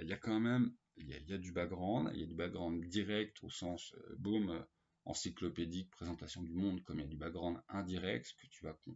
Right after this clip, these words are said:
enfin, voilà, ce que t'apprends du monde par une classe de perso, euh, description. Il y a énormément de, de choses qui sont justement mécaniques background. Je m'exprime très mal. À savoir que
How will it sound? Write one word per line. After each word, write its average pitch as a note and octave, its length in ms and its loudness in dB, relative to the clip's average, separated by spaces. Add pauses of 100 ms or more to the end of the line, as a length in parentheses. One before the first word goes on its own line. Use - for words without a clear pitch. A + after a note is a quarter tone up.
enfin, - 120 -16 (400)
voilà, D#2+ 100 -2
ce - 80 -4
que F2+ 120 -8
t'apprends F2+ 360 -4
du E2+ 100 -4
monde F#2 240 2
par D#2+ 140 -8
une D#2+ 140 -2
classe D#2+ 260 -6
de E2 120 -6
perso, F2+ 1000 0
euh, - 100 -4 (460)
description. - 560 0 (400)
Il F#2 80 4
y - 20 10
a F#2 160 2
énormément G2+ 680 4
de, D#2+ 300 0 (1600)
de G2+ 160 4
choses C3 360 4
qui G#2 140 -6
sont B2 180 4
justement G#2+ 540 4 (380)
mécaniques A2+ 560 8
background. F#2 400 0 (640)
Je F2 80 -2
m'exprime A2+ 420 4
très - 180 -4
mal. E2 360 -2
À B2+ 100 -2
savoir A#2 640 -2
que A#2 260 2